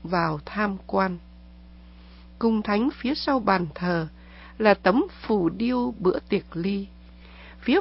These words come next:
phải là khung kính màu, Chúa hiện ra với Tô-ma. Phía trái một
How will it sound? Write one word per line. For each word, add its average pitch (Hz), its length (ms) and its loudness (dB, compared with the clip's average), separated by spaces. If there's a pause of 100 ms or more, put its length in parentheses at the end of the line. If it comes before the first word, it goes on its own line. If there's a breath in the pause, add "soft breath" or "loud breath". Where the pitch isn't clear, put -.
(120)
phải 180 280 6
là 185 260 2
khung 269 300 0 (160)
kính 233 240 -2 (120)
màu, 165 300 -2 (500 loud breath)
Chúa 262 180 2
hiện 254 280 2
ra 196 320 2
với 180 300 -2 (100)
Tô-ma. 185 560 -2 (680 loud breath)
Phía 247 300 2
trái 262 480 0
một 196 260 0